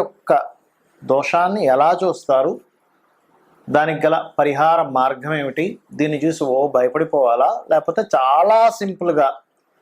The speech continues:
ఎక్కడా ఏమీ భయపడకుండా చాలా సునాయాసంగా తీర్చుకునేటువంటిది వంటిది ఈ యొక్క కలియుగానికి ఉంది అనేటువంటిది మనం గుర్తించాలా అనేటువంటి విషయాన్ని ఒక్కొక్క లగ్నం నుంచి, అంటే మేష లగ్నం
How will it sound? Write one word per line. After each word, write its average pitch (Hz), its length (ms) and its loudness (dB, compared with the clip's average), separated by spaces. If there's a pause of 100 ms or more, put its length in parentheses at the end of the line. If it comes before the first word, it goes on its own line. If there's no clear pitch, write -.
(260)
ఎక్కడా 180 280 2 (140)
ఏమీ 165 160 0 (100)
భయపడకుండా 151 640 0 (140)
చాలా 147 340 2 (120)
సునాయాసంగా 165 1000 0 (120)
తీర్చుకునేటువంటిది 143 840 -6 (340)
వంటిది 143 280 0 (180)
ఈ 156 40 4 (100)
యొక్క 147 220 -2 (140)
కలియుగానికి 170 640 0
ఉంది 147 200 -4
అనేటువంటిది 143 420 -4
మనం 147 180 -4
గుర్తించాలా 123 580 -2 (600)
అనేటువంటి 165 440 0
విషయాన్ని 180 460 -2 (120)
ఒక్కొక్క 220 460 2
లగ్నం 156 440 -2
నుంచి, 131 240 -10 (880)
అంటే 175 140 2 (180)
మేష 165 320 2
లగ్నం 190 260 0